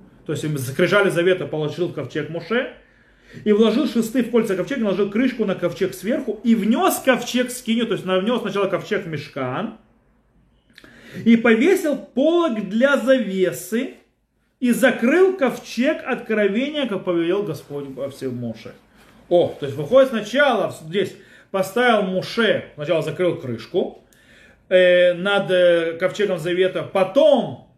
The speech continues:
принес на свое место ковчег откровения, ковчег завета, и после этого только возложил, э, завесу на место.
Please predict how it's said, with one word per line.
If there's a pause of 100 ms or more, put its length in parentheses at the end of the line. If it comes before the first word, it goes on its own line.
принес
на
свое
место
ковчег
откровения,
ковчег
завета, (240)
и
после
этого
только
возложил, (400)
э,
завесу (440)
на
место.